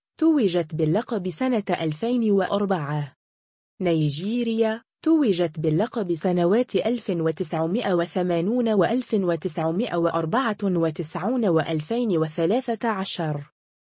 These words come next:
تنزانيا، الدور الأول. أوغندا، ثمن النهائي ألفين وتسعة عشر.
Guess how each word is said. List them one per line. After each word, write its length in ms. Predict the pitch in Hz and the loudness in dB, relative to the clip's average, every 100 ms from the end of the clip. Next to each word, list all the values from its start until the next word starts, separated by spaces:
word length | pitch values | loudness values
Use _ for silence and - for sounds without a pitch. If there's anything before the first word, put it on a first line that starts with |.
| _ _ _ | _ _ _
تنزانيا، 840 | 208 165 156 220 233 226 226 233 - _ - | -2 0 0 0 0 0 -2 -4 -8 _ -4
الدور 500 | 180 156 262 277 190 | -2 2 2 4 2
الأول. 640 | 160 262 254 165 147 147 - _ _ _ _ _ _ | 2 -4 -2 0 -2 -6 -12 _ _ _ _ _ _
أوغندا، 720 | 160 156 165 233 226 247 277 311 _ _ | -2 0 0 0 2 2 0 -4 _ _
ثمن 380 | - 285 294 247 | 0 2 4 2
النهائي 840 | 180 175 175 180 - 254 233 165 | 2 2 0 -2 -2 -2 0 0
ألفين 480 | 160 156 247 269 233 | -2 -2 0 0 0
وتسعة 600 | 190 160 262 254 220 208 220 | 0 0 -2 -4 -2 -2 -2
عشر. 720 | 202 254 - 170 151 147 | -4 -4 -4 -4 -4 -6